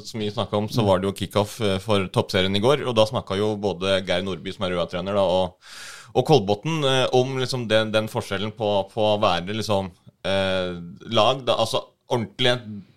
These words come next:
Speaker 1: damefotballag, altså bare kvinnefotballag,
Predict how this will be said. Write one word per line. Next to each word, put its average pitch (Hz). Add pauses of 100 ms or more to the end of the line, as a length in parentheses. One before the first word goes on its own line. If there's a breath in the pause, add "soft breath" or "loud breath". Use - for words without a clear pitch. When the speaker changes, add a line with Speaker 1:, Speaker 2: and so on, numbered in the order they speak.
Speaker 1:
damefotballag, 113
altså 120 (100)
bare 92
kvinnefotballag, 101